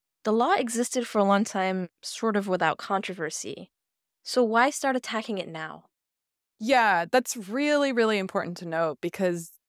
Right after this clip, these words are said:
Speaker 2: you know, this case did not get to the Supreme Court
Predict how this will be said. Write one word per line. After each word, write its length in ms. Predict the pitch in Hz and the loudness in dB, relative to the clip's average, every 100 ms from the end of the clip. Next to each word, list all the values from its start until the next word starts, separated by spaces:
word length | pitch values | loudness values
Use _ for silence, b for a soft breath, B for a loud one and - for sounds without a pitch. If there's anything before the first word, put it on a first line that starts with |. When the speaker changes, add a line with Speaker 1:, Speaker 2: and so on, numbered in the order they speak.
| - | -8
Speaker 2:
you 140 | 202 202 | -2 0
know, 280 | 175 175 170 | 0 -2 0
this 260 | 202 - | -2 -2
case 600 | - 214 180 180 - - - _ - | -6 -2 0 -2 -6 -16 -20 _ -2
did 160 | 185 170 | -2 0
not 360 | 170 160 - | 0 0 0
get 200 | 170 - | -2 -4
to 100 | - | -4
the 120 | 175 | -8
Supreme 440 | 165 180 - 165 160 | -6 -8 -10 -12 -12
Court 500 | - 165 160 151 | -6 -2 0 0